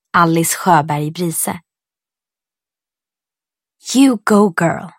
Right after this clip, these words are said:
It's the first of December and only twenty-four amazing days until Christmas Day. Kära peppbok. Ja, du är en peppbok.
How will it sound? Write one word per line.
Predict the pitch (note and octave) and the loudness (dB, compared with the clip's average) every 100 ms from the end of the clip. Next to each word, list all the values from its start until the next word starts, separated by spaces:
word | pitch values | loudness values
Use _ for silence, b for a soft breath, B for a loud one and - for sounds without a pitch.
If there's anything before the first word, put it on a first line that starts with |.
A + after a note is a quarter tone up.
| _ _ - | _ _ -6
It's | G#3+ - | -4 -2
the | - | -2
first | - C#4+ D4+ D4 D#4 | -2 2 2 2 -4
of | B3+ | -4
December | C4 C4+ A#3+ G#3 D3 - - | -2 2 2 2 -2 -4 0
and | G3+ | 2
only | A#3 B3 G#3 E3 | 4 4 2 0
twenty-four | - C4+ C#4 C#4 - B3+ B3 - | 0 2 2 0 0 2 4 2
amazing | E3 E3+ A3 A#3 C4+ C4 | 0 2 2 0 0 2
days | A#3 A3+ A#3 A3 - - | 2 2 0 -2 -6 0
until | E3+ - D#3+ D#3+ | 2 2 0 0
Christmas | B3 B3 - A#3+ - - | 0 0 0 -2 -2 -2
Day. | F3 C#3 D3+ D3+ _ _ _ _ _ _ _ _ _ _ _ _ _ _ _ _ _ _ _ _ _ _ _ - | -2 -2 -6 -16 _ _ _ _ _ _ _ _ _ _ _ _ _ _ _ _ _ _ _ _ _ _ _ -6
Kära | - A3 F3 E3 | 2 2 2 -4
peppbok. | F3 - - - _ - _ _ _ _ _ _ _ _ _ _ _ | -6 -6 -6 -6 _ -20 _ _ _ _ _ _ _ _ _ _ _
Ja, | A3 F3+ G#3 _ _ _ _ _ - | 2 2 0 _ _ _ _ _ -2
du | G#3+ | 2
är | F3 | 2
en | E3 | 0
peppbok. | G3+ - _ E3 G3 - | -6 -10 _ -4 -4 -4